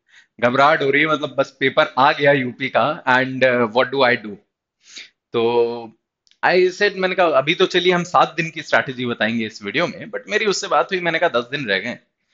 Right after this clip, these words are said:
ऐसा क्या है जो तुमने पिछले साल डेढ़ साल में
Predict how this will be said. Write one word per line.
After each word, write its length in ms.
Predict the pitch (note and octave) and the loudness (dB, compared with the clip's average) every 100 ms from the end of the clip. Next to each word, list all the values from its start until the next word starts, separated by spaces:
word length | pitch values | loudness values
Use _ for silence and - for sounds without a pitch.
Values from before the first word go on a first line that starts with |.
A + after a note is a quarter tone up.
| _ _ _ _ _ _ | _ _ _ _ _ _
ऐसा 260 | F#3 G3+ D4 | 0 2 0
क्या 260 | D4 A3 C4+ | 0 2 2
है 380 | D4 A#3+ D4+ | 4 4 2
जो 140 | F#4+ C#4 | 0 -6
तुमने 380 | C4 A#3 C4 D4 | 0 4 4 4
पिछले 520 | A#3+ A3+ A#3 D#4+ G#4 | 0 -6 -2 -2 -2
साल 480 | - - F3 A#3+ A#3+ | -2 2 4 4 2
डेढ़ 220 | A3 G#3+ | 2 2
साल 300 | - A3 A3+ | 0 0 4
में 360 | A#3 A#3+ A3 | 4 4 2